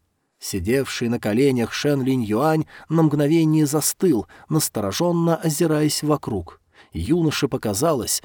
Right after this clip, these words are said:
будто он что-то почувствовал. Но стоило присмотреться повнимательнее, и он увидел, как по земле скользнул луч заходящего солнца. День клонился к закату,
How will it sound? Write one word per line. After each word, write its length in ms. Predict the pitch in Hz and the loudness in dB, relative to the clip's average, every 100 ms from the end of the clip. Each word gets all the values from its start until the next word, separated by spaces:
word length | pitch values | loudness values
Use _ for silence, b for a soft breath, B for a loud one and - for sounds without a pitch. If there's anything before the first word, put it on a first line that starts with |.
| B - | B 0
будто 460 | 139 160 _ - | 2 2 _ -2
он 380 | 139 156 175 160 | 0 2 2 0
что-то 420 | - - 165 160 | -4 0 0 0
почувствовал. 880 | 156 160 - 160 - 92 85 73 - _ _ _ | -2 -4 -4 -6 -6 -8 -10 -12 -14 _ _ _
Но 140 | 101 104 | -4 -2
стоило 560 | - - 123 127 120 | -4 -2 0 2 0
присмотреться 800 | 113 117 - 113 110 135 131 - | -2 -4 -2 -4 0 0 2 -2
повнимательнее, 960 | 120 117 113 113 147 - 98 90 82 - B B | -2 -2 0 0 -2 -4 -6 -6 -10 -14 B B
и 100 | 120 | 2
он 200 | 120 113 | 4 2
увидел, 480 | 101 165 120 90 - b | 0 -2 -2 -6 -8 b
как 240 | - 156 - | -4 -4 -2
по 100 | 127 | 0
земле 420 | 131 113 120 165 | 0 0 0 0
скользнул 640 | - 143 135 117 160 175 B 180 | -2 -4 -4 0 0 0 B -2
луч 400 | 165 165 170 - | 0 0 -2 -4
заходящего 840 | 165 170 165 143 123 - 131 127 | -4 -2 0 -2 -2 -4 -4 -2
солнца. 720 | - - 95 - - - - - _ _ _ - | -2 -4 -6 -4 -6 -8 -12 -20 _ _ _ -10
День 380 | 90 160 160 | -2 0 0
клонился 560 | 156 160 165 170 - 160 | 0 0 2 0 0 -2
к 60 | 135 | -2
закату, 640 | 156 - 175 127 85 73 | -4 -2 -2 -2 -8 -12